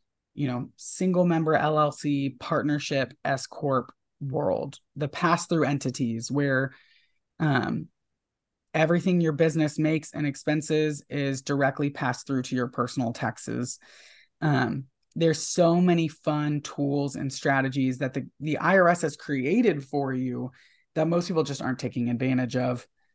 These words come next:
And so if you own a small business and maybe you just have an L L C set up and you don't really know how you're taxed, you've heard the S Corp buzzword, that may be best, that may not be best for you. But if,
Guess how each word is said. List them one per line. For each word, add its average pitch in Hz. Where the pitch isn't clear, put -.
And 175
so 165
if 151
you 180
own 165
a 160
small 147
business 139
and 143
maybe 180
you 165
just 165
have 156
an 151
L 143
L 139
C 139
set 151
up 151
and 147
you 151
don't 147
really 143
know 139
how 135
you're 131
taxed, 131
you've 120
heard 180
the -
S -
Corp 147
buzzword, 139
that 170
may 165
be 170
best, 151
that 143
may 143
not 139
be 147
best 131
for 131
you. 127
But 160
if, 156